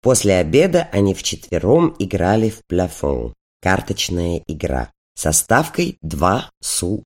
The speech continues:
за сотню. Миссис Лэмберт, много лет прожившая на Джерси и до сих пор ездившая в Лондон, знала всё о большом свете и говорила, что теперь многие играют в бридж-контракт.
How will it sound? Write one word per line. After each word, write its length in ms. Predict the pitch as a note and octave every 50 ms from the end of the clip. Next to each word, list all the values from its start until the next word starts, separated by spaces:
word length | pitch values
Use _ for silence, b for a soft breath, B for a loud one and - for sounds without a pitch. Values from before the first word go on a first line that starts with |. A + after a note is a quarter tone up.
| _ _
за 180 | - C#2+ F2 F2
сотню. 480 | - - - B1+ - - - A#1 A1 - _ _ _ _ _ _ _ _ _ _ _ -
Миссис 500 | - D#3+ F#3 F3+ - B2 A#2+ - - - -
Лэмберт, 800 | - G2 A2 A#2+ B2 B2 A2+ G#2+ G2+ G#2 F2+ - - - - - _ _ _ _ -
много 420 | F2+ F#2+ G#2+ B2 C3+ C3 G#2+ G2+
лет 260 | G2+ G2 F#2+ D#2+ - -
прожившая 800 | D2+ D#2 D#2+ D#2 E2 F2+ D#2 - - - - D2 C#2+ B1+ - -
на 160 | - E2 D#2
Джерси 640 | C#2 C2+ C2 D#2+ F#2+ G2+ A#2 - - - - D#3 D#3+ _ _ _ _ -
и 80 | A#2+
до 220 | A#2+ A#2 D3 B2+ G#2+
сих 260 | - - F#2 - -
пор 200 | - F#2 E2 D2+
ездившая 680 | D2+ D2 F#2+ F#2+ E2 - - - - - - B1+ B1 A#1
в 60 | A1+
Лондон, 460 | D2 G#2+ C3+ D#3+ E3+ D#3+ D#3 D#3 - B B B B B
знала 400 | B2 B2 E3 F3+ E3+ D#3 D3+ C3+
всё 540 | - - - - - C3 C#3 E3 - - -
о 80 | - F#2+
большом 520 | D#2 D#2 D2 D2+ - - - E2+ F#2+ G#2+
свете 640 | G#2 - - - B1 D2 D2 C2 - - - C2+ B B B B B
и 60 | -
говорила, 420 | B2 C3 C#3 B2 B2+ C3 B2+ A2 A2
что 200 | - - - G#2
теперь 560 | - - E2+ - - - F3+ G#3 G3+ B2+ - _ _ _ _
многие 460 | - D3 D3+ E3 F3+ F#3 F3+ E3 G3+ G3+
играют 460 | D#3+ F3 G3 F#3+ F#3 F#3 F#3 D#3 D3
в 100 | C#3+ C3
бридж-контракт. 1200 | B2+ D#3+ F3 F#3+ E3 - - - - E3+ E3 E3 D#3+ - - G2+ E2+ C2 - - - - -